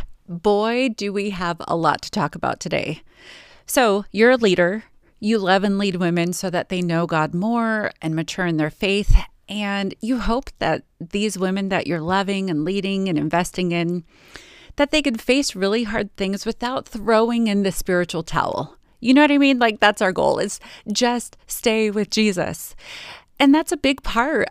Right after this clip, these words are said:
of why we invest in these women, right? Is so that they will stay the course. But today we're not talking about that. We're actually talking about the opposite. Let's talk today about when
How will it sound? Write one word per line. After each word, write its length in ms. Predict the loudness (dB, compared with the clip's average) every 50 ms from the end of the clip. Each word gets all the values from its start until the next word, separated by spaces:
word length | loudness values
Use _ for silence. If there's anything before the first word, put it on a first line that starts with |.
| 0
of 200 | -2 -2 -2 -2
why 240 | -2 -2 0 0 -2
we 160 | -2 -2 -2
invest 340 | -2 -2 -2 -2 -2 -2 -4
in 80 | -4 -4
these 240 | -2 -4 -4 -4
women, 300 | -4 -2 -2 0 0 -2
right? 340 | -2 -4 -4 -6 -6 -8 -12 _ _ -6
Is 80 | -4 -2
so 120 | -2 -2
that 180 | 0 0 0 0
they 160 | 0 -2 -2
will 160 | -2 -2 -4
stay 340 | -4 -6 -6 -4 -2 -2 -2
the 140 | -2 -6 -6
course. 580 | -2 0 2 2 2 0 -2 -4 -6 -6 -8 -10 -18 _ _ -20 -20 -20 _ _ _ _ _ _ _ 0
But 160 | 0 2 2
today 260 | 2 2 2 2 2
we're 100 | 2 0
not 220 | -2 -2 -2 -2
talking 300 | -2 -2 -2 -2 0 -2
about 240 | 0 0 0 0 2
that. 240 | 2 0 0 0 -2 _ _ _ _ -20 -20 -20 -20 -4 2
We're 160 | 6 6 6
actually 380 | 8 8 6 6 4 -2 -6 -6
talking 360 | -4 -4 -4 -4 -4 -4 -4
about 220 | 0 0 0 0
the 160 | -2 -4 -6 -2 0
opposite. 520 | 0 0 0 -2 -6 -4 -4 -4 -4 -6 _ _ -20 _ _ _ _ _ -20 -20 -20 -20 -20 _ _ -16 -4
Let's 300 | 2 4 4 4 2 0
talk 240 | -2 0 0 0 -2
today 260 | -2 -2 0 0 0
about 360 | 0 0 0 0 -2 -2 -4 _
when 680 | -14 -12 -8 -6 -6 -4 -4 -2 0 0 2 2 0